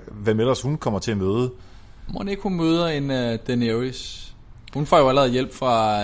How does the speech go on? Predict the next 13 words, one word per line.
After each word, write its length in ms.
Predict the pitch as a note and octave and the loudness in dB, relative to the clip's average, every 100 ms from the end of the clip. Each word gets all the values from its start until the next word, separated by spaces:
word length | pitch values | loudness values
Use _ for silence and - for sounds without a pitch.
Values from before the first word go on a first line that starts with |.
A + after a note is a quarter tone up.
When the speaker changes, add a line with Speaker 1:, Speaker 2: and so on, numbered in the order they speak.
| G#2 | -2
Speaker 2:
øh, 60 | G#2+ - | -6 -10
den, 140 | A#2 G#2+ | -10 -8
den, 180 | A2+ G#2+ | -6 -4
den 140 | A2+ A2 | -4 -4
røde, 380 | G#2 G#2+ A#2 A#2 - | -2 -2 -2 -4 -8
de 80 | A2+ | -4
røde 200 | G#2 A2+ | -2 -2
præster 400 | A2 G#2+ A2+ A#2+ | -2 -4 -4 -4
over 240 | G#2 G2+ | -4 -4
i 40 | A2 | -4
Meereen, 380 | A2 A2 A#2+ B2+ | 0 2 2 0
Speaker 1:
Ja, 60 | |
Speaker 2:
ikke? 120 | D#3+ | -6